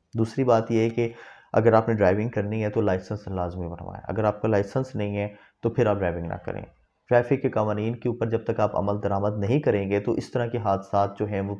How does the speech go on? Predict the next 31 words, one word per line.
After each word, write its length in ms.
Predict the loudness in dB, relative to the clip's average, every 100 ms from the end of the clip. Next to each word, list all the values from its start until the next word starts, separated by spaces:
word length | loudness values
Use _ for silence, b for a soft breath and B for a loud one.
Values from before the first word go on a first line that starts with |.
| -6
सामने 300 | -2 -2 -2
आते 200 | -4 -6
रहेंगे। 320 | -8 -8 -6
बहरहाल, 320 | 6 8 8 4 B B B B 0
अ, 1400 | 4 8 8 8 6 -2 -8 -12 -18 -20 -20 _ -18 -8
वीडियो 300 | 2 6 6
को 140 | 6 6
जो 120 | 4
है 120 | 4
वो 120 | 6
आपसे 280 | 6 4 2
मैं 140 | 0 0
गुजारिश 320 | 0 0 0
करता 280 | -2 -2 -4
हूँ 200 | -6 -8 -12 _ _ _ _ -20 -6
कि 580 | -2 0 0 -2 -4 -4
ज़्यादा 220 | 0 0
से 80 | 2
ज़्यादा 220 | -2 0
शेयर 240 | -2 -4 -4
कीजिएगा, 500 | -4 -2 -4 -4 -12 _ _
क्योंकि 380 | -2 -2 0 -2 -4 _ _ _ _ _ _ _ _ 0
हो 80 | 2
सकता 340 | 2 2 4
है 80 | 4
कि 120 | 2
ये 140 | -2 0
हमारा 300 | -2 -2 -2
जो 120 | 0
मैसेज 380 | -2 0 -2 -4
है 140 | -8